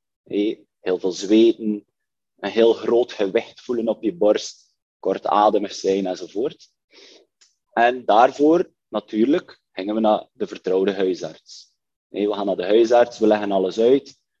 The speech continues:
We zeggen, "Hmm, oké, hé, klinkt misschien een beetje stress enzovoort. Misschien heb je wat tekort aan mineralen." Hé, dat is dan zo de klassieke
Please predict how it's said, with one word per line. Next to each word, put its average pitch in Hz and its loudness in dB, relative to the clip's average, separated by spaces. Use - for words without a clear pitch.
We 98 -20
zeggen, 113 -6
"Hmm, 110 -4
oké, 127 0
hé, 139 -2
klinkt 117 -2
misschien - -10
een 104 -2
beetje 107 2
stress - -2
enzovoort. 110 -2
Misschien 117 -8
heb 117 -4
je 120 0
wat 104 2
tekort 117 0
aan 110 2
mineralen." 120 2
Hé, 123 -2
dat 123 0
is - -14
dan 113 -4
zo 117 -10
de 113 -12
klassieke 110 0